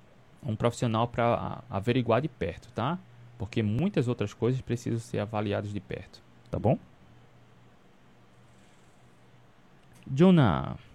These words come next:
carnívora seria uma boa dieta para atletas de fisiculturismo? Vários atletas de fisiculturismo aplicam uma carnívora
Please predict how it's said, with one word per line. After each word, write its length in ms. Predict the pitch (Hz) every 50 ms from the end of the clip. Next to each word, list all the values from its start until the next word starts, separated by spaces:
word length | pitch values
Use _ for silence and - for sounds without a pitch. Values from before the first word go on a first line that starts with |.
| - - - - - -
carnívora 480 | - 185 190 190 196 208 202 147 123 120
seria 280 | - - 147 139 147 156
uma 120 | 156 139
boa 180 | 131 143 147 143
dieta 300 | 135 139 139 127 - 123
para 200 | - 123 123 120
atletas 360 | - - 135 131 - 123 113
de 80 | 117
fisiculturismo? 920 | 120 - - 156 135 131 - 127 117 - 110 104 120 135 135 113 92 90 92
Vários 440 | 92 95 107 120 - 226 196 131 110
atletas 340 | 104 98 - 110 104 - -
de 60 | -
fisiculturismo 680 | - 110 104 - - 113 - 107 104 113 123 135 135 139
aplicam 540 | - - - - 143 147 180 190 - 170 165
uma 200 | 160 156 156 156
carnívora 680 | - - 143 143 139 127 120 131 143 160 170 208 233